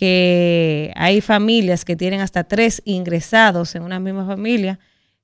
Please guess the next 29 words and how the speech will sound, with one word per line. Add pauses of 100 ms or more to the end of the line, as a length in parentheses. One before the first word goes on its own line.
(100)
por
la
enfermedad
respiratoria.
Sin
embargo,
las
autoridades
sanitarias, (460)
eh,
aseguran
que
tienen
capacidad
de
camas
para
nuevos
ingresos.
No
es
verdad
que
tienen
capacidad
de
camas
porque
la